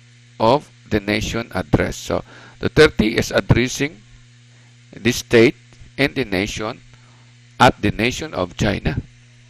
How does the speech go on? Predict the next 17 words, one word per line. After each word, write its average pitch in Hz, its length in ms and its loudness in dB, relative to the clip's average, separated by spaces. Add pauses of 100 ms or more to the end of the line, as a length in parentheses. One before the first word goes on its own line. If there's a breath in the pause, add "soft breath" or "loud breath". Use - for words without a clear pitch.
(640)
Ganun 170 240 2
po 123 240 0
yan. 127 240 4
Kasi - 320 -6
injik - 240 -10
nga 196 80 0
po 190 160 -4
si - 160 -10
Jessica, 170 240 -2
Jessica 151 480 -4
Soho. 147 320 -10 (320 loud breath)
Isa 185 240 0
yan 170 240 6
sa 165 160 -6
mga 160 220 -4
nambubudol 139 720 -4
at, - 80 -10